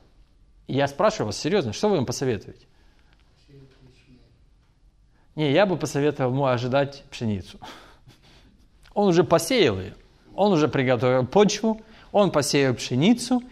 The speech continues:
Я бы посоветовал, не, ячмень лучше не ожидай. Ожидай пшеницу. Он говорит: "Но мне не нужна пшеница". Я тогда спрашиваю: "А зачем ты посеял её?"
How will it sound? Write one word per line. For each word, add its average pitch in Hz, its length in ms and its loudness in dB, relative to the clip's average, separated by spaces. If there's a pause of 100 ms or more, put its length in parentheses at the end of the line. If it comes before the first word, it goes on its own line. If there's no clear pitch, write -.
(140)
Я 190 160 6
бы 247 100 -2
посоветовал, 139 540 0
не, 135 380 0
ячмень 175 420 0
лучше 170 320 0
не 165 140 -2
ожидай. 139 500 0 (540)
Ожидай 147 500 0
пшеницу. 160 680 -4
Он 104 80 -10
говорит: 120 280 -4
"Но 156 100 -2
мне 247 240 0
не 320 140 2
нужна 269 400 0
пшеница". 277 720 2 (1800)
Я 139 220 -2
тогда 143 180 -2
спрашиваю: 139 360 -4
"А 131 40 0
зачем 151 320 -4
ты 160 100 -2
посеял 135 500 -4
её?" 143 260 -2